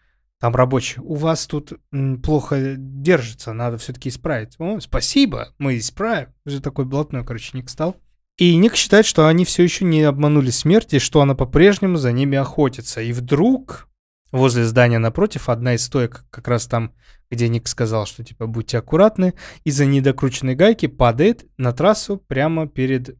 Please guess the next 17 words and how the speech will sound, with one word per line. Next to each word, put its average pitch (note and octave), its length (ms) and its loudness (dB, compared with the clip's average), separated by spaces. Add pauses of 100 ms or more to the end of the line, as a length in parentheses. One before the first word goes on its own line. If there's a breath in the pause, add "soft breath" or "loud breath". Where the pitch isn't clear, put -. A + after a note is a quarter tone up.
(140)
ехавшим A#2+ 640 -6
грузовиком. A2 800 -4 (380 soft breath)
От A2+ 220 -4
неожиданности F3 680 2
водитель B2+ 420 0
грузовика A#2 520 -6
теряет A2 560 -6 (200)
управление C#3 600 2
и - 20 2
влетает A#2+ 460 0
прямо A#2 260 -2
в - 80 -14
кафе, D#3+ 300 -4
где C3 180 -4
сидели A2+ 420 -6
Ник, D3+ 280 -6
Лори D3+ 400 0